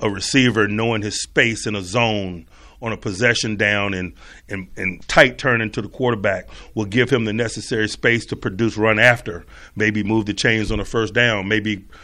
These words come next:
produce a much bigger gain. A guy that doesn't kn-, know and understand his space and zone, he's slower to react to that space. There's less likelihood or opportunity for run after, et cetera, et cetera. And so that's what I mean when I'm talking about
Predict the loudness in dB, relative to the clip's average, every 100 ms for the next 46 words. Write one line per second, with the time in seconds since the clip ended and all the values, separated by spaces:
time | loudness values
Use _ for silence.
0 | -10 -4 0 0 0 0 0 2 4 4
1 | 2 -2 -4 -8 -14 -18 -14 -4 6 8
2 | 8 4 2 4 4 0 -2 -2 -4 -6
3 | -2 0 0 -4 -8 -8 -6 -4 -2 -4
4 | -8 -4 -4 -4 -8 -4 -2 -2 -4 -8
5 | -20 -20 -8 -4 -4 0 4 6 4 2
6 | 4 8 8 6 2 2 0 0 2 4
7 | 0 -6 -12 -20 -6 -2 0 4 4 2
8 | -8 -20 -12 -2 4 2 2 -2 0 0
9 | 0 0 -2 -2 -2 -2 -2 -2 2 4
10 | 6 6 4 0 -4 -2 0 2 0 -4
11 | -2 0 0 -2 -6 -18 -20 -12 -8 -2
12 | 2 4 4 4 4 2 0 -2 0 0
13 | 0 0 2 2 -2